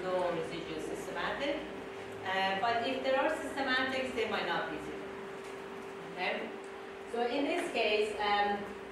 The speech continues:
if there was no systematic, the Bn will be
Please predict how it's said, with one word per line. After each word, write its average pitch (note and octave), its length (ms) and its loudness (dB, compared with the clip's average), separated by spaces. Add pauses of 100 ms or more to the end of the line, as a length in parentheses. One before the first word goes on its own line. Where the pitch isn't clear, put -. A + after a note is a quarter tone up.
(260)
if D4+ 380 0
there B3 220 4
was A3 260 4
no G#3+ 80 0
systematic, A#3 840 0 (680)
the G#3+ 240 4
Bn B3 760 0 (420)
will B3 180 2
be G#3+ 460 -2